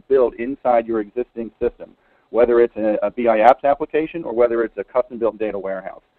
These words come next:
Now, the reason I put together this, uh, uh, presentation is 'cause I've actually been doing quite a bit of this over the last six to eight months on a variety of customers and a variety of platforms,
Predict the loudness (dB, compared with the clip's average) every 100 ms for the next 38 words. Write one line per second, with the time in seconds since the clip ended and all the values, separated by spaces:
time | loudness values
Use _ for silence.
0 | _ _ _ -2 0 0 -2 -2 2 2
1 | 2 0 2 2 0 -6 -10 _ -4 -2
2 | -2 -4 -8 -8 -6 -10 -8 -10 -10 -10
3 | -4 0 0 -2 -4 -10 -6 -6 -4 0
4 | 0 2 2 2 0 -2 -4 -6 -4 -2
5 | -2 -4 -10 -8 -8 -8 -4 -4 -4 -6
6 | -10 -6 0 0 0 -4 0 0 0 -6
7 | -8 -8 -12 -6 -2 -2 -4 -4 -4 -4
8 | -8 -10